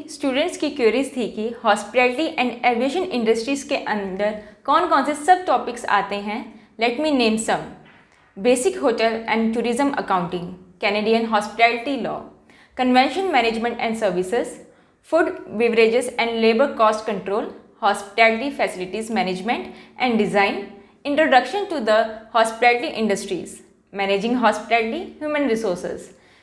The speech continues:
managing housekeeping operation, supervision in the hospitality industries, aviation geography, safety and emergency providers। करियर ऑप्शन के टॉपिक पे जाने से पहले फी स्ट्रक्चर के बारे में जानते हैं।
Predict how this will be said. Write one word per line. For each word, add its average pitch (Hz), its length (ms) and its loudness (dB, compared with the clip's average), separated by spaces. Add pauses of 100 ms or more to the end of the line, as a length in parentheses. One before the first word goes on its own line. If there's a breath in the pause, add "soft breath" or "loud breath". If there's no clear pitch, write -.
(140 soft breath)
managing 269 520 4
housekeeping 269 640 2
operation, 190 480 0 (640 soft breath)
supervision 233 680 2 (200)
in 302 140 0
the 349 80 6
hospitality 285 600 4 (140)
industries, 190 520 -4 (520 soft breath)
aviation 214 600 0
geography, 190 460 0 (420 loud breath)
safety 359 400 2 (180)
and 226 340 -2
emergency 254 560 0
providers। 170 500 -2 (420 soft breath)
करियर 339 360 4
ऑप्शन 277 360 0
के 320 140 -4
टॉपिक 233 340 0 (100)
पे 233 100 0 (200)
जाने 220 300 4
से 277 120 -2 (120)
पहले 208 260 -2 (240)
फी 320 160 -2
स्ट्रक्चर 247 400 -4
के 262 100 0
बारे 202 260 2
में 208 340 -6
जानते 170 380 0
हैं। 180 200 -10